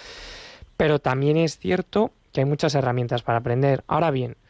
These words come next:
los profesores considero que siempre van a ser necesarios, porque precisamente nuestra labor es desgranar y desbrozar los conocimientos de tal manera que no solo ahorras mucho tiempo al alumno, sino le aportas esa creatividad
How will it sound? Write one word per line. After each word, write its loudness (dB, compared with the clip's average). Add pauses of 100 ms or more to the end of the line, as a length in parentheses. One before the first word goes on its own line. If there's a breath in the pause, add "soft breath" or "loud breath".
(280 soft breath)
los 0
profesores 2
considero 2
que 0
siempre 2
van 2
a 0
ser -2
necesarios, -2 (500 loud breath)
porque 0
precisamente 0
nuestra 0
labor 2
es 0
desgranar 2 (540 soft breath)
y -4
desbrozar 2
los 2
conocimientos 2
de 2
tal 0
manera 2 (720 soft breath)
que 2
no 4
solo 2
ahorras 2
mucho -4
tiempo -2
al 2
alumno, 0
sino 0
le 2
aportas 0
esa 2
creatividad 2